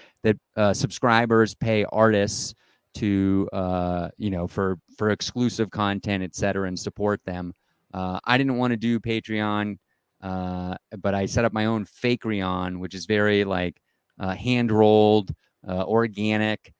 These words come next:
Uh, it's just a, a couple dollars a month. People send it to me manually by Venmo, and I have 'em in a little spreadsheet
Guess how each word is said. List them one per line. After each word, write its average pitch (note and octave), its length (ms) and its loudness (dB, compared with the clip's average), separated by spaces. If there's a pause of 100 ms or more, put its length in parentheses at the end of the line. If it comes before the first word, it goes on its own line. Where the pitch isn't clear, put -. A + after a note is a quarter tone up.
(160)
Uh, F#2 380 -4
it's G2+ 160 -6
just A2+ 180 -8
a, A#2 60 -6 (140)
a A2+ 80 0
couple B2+ 280 -2
dollars A2+ 440 2
a G#2+ 60 -2
month. G#2 460 -2 (320)
People A#2+ 240 0
send A#2 280 0
it A#2+ 120 -2
to - 80 -6
me A2 100 0
manually A2 760 0
by G2 200 -2
Venmo, G#2 720 0
and F#2+ 100 -6
I F#2+ 40 -4
have G2+ 200 -4
'em G#2 140 -4
in G2 60 -2
a G2 60 -2
little G2+ 160 -2
spreadsheet G#2 840 -4